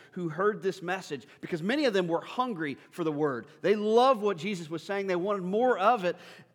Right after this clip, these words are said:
and they wanted to grow. They wanted to be closer to God, but there was some of them that were there that were just so complacent.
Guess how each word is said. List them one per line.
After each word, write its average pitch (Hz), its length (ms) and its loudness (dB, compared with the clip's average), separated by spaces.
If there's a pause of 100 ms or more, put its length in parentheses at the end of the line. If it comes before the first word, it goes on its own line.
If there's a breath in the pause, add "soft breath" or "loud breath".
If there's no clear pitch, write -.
and 175 160 0
they 180 60 6
wanted 202 400 0
to 185 80 2
grow. 190 640 0
They 160 100 0
wanted 196 220 -2
to 196 60 -6
be 196 100 -8
closer 214 540 -6
to 180 60 -6
God, 185 380 -4
but 151 140 -12
there 160 100 -6
was 151 180 -10
some 214 200 -10
of 160 160 -8
them 160 260 -8 (680 soft breath)
that 135 120 -8
were 135 80 -6
there 170 200 -2
that 143 120 -4
were 127 240 -8 (340)
just - 240 -16
so 185 160 -6
complacent. 208 880 -14